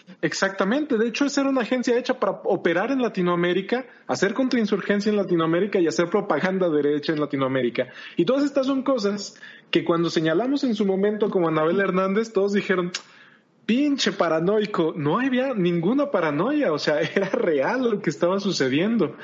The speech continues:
Y era real que había efectivos de gobierno mexicano dejando pasar gente de la dea. Y era real que había tratos entre los niveles más altos del Ejecutivo y los narcos. Y ahora lo sabemos.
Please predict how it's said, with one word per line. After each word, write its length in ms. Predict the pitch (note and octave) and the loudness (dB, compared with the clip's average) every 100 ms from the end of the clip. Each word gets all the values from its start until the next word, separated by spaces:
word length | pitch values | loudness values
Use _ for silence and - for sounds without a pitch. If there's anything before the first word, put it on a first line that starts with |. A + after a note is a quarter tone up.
| - - | -8 0
Y 80 | D3+ | 2
era 120 | F#3+ | 2
real 420 | E3 C#3 F#3+ A3+ | 2 2 0 0
que 100 | F3+ | 0
había 240 | D3+ E3 | 2 2
efectivos 440 | E3+ E3 - E3 F#3 | 0 -2 0 0 2
de 60 | D3+ | 0
gobierno 340 | C#3 D3 F3 | 2 2 0
mexicano 420 | F3+ D#3 D3 E3 | -2 -2 -2 0
dejando 340 | E3+ C3+ E3 F#3+ | 0 0 -2 -2
pasar 220 | C#3 D3 | -2 -2
gente 240 | E3 D#3 | -2 0
de 80 | D#3 | 0
la 160 | C#3 B2 | 0 0
dea. 200 | D#3 F3+ - - - | -2 -4 -14 -18 -2
Y 100 | C3+ | 0
era 160 | D#3 F3 | 2 2
real 520 | E3 C3+ C#3+ G3+ - - _ | 0 0 0 -4 -6 -20 _
que 80 | C3 | -2
había 200 | C3+ D3+ | 0 0
tratos 360 | D#3 D#3 E3 | -2 -2 -2
entre 280 | D#3 C#3 C#3 | -2 -2 -2
los 160 | C3 B2 | -2 0
niveles 340 | B2+ G3 B3+ | 0 0 0
más 180 | A#3+ A3+ | 0 0
altos 300 | A3 A3 A#3 | -2 -2 0
del 140 | G3 E3+ | 0 0
Ejecutivo 640 | D#3 - D#3+ G#3 B3+ C#4+ - - - - | -4 -4 0 0 0 -2 -12 -20 -18 0
y 120 | E3+ | 2
los 180 | C#3+ B2+ | 2 0
narcos. 600 | A2 - - - - - | -2 -4 -8 -8 -10 -2
Y 100 | D#3+ | 0
ahora 200 | E3 F3+ | 2 0
lo 100 | F3 | 0
sabemos. 680 | C#3 B2 G#2+ - - - | 0 -2 -4 -8 -14 -16